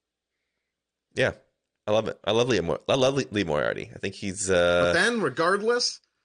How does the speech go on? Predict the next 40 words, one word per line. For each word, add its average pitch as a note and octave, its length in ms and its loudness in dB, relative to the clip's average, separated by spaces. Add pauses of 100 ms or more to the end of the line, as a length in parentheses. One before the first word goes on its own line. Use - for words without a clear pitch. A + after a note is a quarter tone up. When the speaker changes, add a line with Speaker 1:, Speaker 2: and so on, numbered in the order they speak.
(120)
Speaker 2:
of G#2+ 80 -12
how E3+ 240 0
little G#3+ 260 4
of F#3 60 2
a D3+ 60 -6
pop F3+ 300 0
Bryan D#3+ 280 2
Danielson F3+ 500 -2
got, G3 380 0 (840)
Melissa G#3+ 380 2
Joan G3 300 2
Hart C4 320 2
is G#3 100 2
shown F3 260 2
on D3+ 160 0
screen. D3 480 0
Speaker 1:
<laughs> - 40 -6 (580)
And D#3+ 140 2
no A3 120 4
pop A3+ 200 2
Speaker 2:
It - 20 2
got F#3 120 4
Speaker 1:
for F3 40 4
Melissa F3 180 4
Speaker 2:
even C#3 80 0
Speaker 1:
Joan, A3 140 2
Speaker 2:
less. - 240 -10 (240)
Speaker 1:
no F#3+ 160 2
mo-, G#3 160 0
no G#3 220 4
pop G#3+ 300 0
for E3 60 0
Melissa D3+ 260 2
Joan D3 220 0
Hart. C#3+ 260 2
What C3+ 120 2
are - 20 2
we D3 80 2
doing? C3+ 380 0 (280)
Nashville, G#2 680 -2